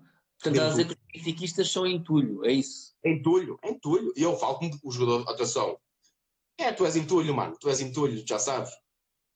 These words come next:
Speaker 1: És nojo-, és nojento, pá, és nojento. Nojento. Pá, hum, então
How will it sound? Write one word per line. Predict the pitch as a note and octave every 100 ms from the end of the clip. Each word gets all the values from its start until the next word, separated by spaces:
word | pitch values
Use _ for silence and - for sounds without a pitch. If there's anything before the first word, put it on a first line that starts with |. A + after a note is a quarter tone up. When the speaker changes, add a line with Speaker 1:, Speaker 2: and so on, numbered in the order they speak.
| _
Speaker 1:
És | - G2+
nojo-, | G#2 G#2 - -
és | G2+
nojento, | A2 G2+ G#2 G2 -
pá, | - - _ -
és | G2+
nojento. | A#2 A2 A2 G2+ - - _ _ _ _ _ _ _ - _ -
Nojento. | A2+ G#2+ G2+ F2 - - _ _ _ - - -
Pá, | - - - D#3+ D#3+ D#3 D#3
hum, | D#3 D#3 - D3+ D3 _ _ _ _ _ _ _ _
então | - F3+